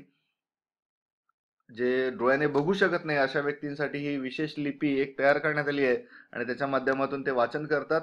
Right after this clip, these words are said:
तर आता भारतीय संविधान ब्रेल लिपीमध्ये सुद्धा उपलब्ध होणार आहे. अ, The Buddhist Association for Blind नाशिक येथील संस्थेने यासाठी पुढाकार घेऊन हे तयार केलेलं आहे. आणि बार्टी, जे महाराष्ट्रामध्ये एक महत्त्वाचं काम करतं, बाबासाहेब आंबेडकर Research and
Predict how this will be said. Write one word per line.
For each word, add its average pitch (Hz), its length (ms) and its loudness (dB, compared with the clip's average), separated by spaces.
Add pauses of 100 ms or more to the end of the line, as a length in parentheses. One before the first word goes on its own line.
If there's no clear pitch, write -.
तर 143 60 -2
आता 127 200 0
भारतीय 117 400 -4
संविधान 135 520 2 (460)
ब्रेल 127 320 6
लिपीमध्ये 147 520 0
सुद्धा 127 280 -2
उपलब्ध 110 460 -2 (480)
होणार 143 240 4
आहे. 123 120 6 (680)
अ, 110 120 -2
The 113 120 0
Buddhist 147 420 -2
Association 156 600 -4
for 151 160 0
Blind 135 480 2
नाशिक 123 340 -2
येथील 143 200 -6
संस्थेने 139 480 -4
यासाठी 135 320 0
पुढाकार 135 460 2
घेऊन 135 220 -2
हे 135 60 -8 (100)
तयार 127 160 4
केलेलं 143 260 2
आहे. 156 80 6 (460)
आणि 127 220 -2
बार्टी, 139 540 8
जे 127 140 2
महाराष्ट्रामध्ये 131 600 0
एक 139 100 -8
महत्त्वाचं 139 360 -2
काम 139 180 0
करतं, 117 260 -4
बाबासाहेब 127 480 2
आंबेडकर 123 380 0
Research 123 400 -2
and 135 100 2